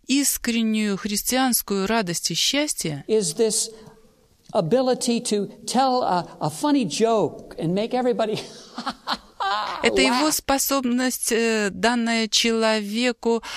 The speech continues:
Speaker 1: э, рассказывать глупые анекдоты и заставлять всех громко смеяться.
Speaker 2: You see, a joke just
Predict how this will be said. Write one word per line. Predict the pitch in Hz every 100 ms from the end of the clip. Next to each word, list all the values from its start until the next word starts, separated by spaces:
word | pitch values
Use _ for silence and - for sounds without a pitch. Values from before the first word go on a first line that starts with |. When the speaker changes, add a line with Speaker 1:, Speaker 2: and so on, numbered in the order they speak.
| 220 -
Speaker 1:
э, | 196 185 180
рассказывать | 185 196 208 196 196
глупые | 185 247 285 302
анекдоты | 302 302 277 277 240
и |
заставлять | 202 190 - 190 190 -
всех | - - 311 339 294
громко | - 220 240 233
смеяться. | 220 214 202 180 156 - -
Speaker 2:
You | 220
see, | - 277 269 - - - _ _ _ _ _ _ - - _ _ _
a | 214
joke | 175 135 269 294 175 - - -
just | - 247 254 - -